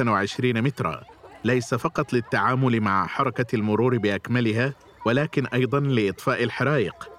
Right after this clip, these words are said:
نظرًا لأن العديد من المنازل كانت مصنوعة من الخشب،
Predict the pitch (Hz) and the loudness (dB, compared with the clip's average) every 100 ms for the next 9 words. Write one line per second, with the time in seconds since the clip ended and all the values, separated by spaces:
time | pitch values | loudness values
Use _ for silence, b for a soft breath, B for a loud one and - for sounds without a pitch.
0 | - - - 123 123 131 147 107 101 104 | -20 -14 -2 0 2 0 0 0 0 0
1 | 95 107 123 120 120 123 104 98 113 113 | 2 2 2 2 2 0 0 0 0 0
2 | 120 110 - 120 110 110 101 - 127 117 | 0 0 0 -2 -2 -4 -6 -2 0 0
3 | 117 104 101 95 - 139 131 143 165 | 0 -2 0 -2 -2 0 0 0 -2